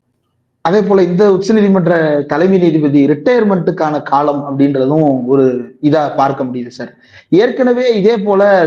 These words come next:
சஞ்சீவ் கண்ணா அமர்வுகள்ல துஷார் மேத்தா ரொம்ப, ஆஹ்,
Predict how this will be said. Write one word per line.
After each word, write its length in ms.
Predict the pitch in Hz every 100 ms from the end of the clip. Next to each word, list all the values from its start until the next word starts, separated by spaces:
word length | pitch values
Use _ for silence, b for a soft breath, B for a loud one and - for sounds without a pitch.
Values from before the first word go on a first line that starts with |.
| 165
சஞ்சீவ் 340 | 175 190 233
கண்ணா 360 | 214 202 180 180
அமர்வுகள்ல 760 | 180 170 160 165 180 165 143 139
துஷார் 320 | 151 190 185
மேத்தா 640 | 170 165 165 156 143 127
ரொம்ப, 480 | 135 156 180 160 147 131 - - _ _ _ -
ஆஹ், 460 | 127 131 127 123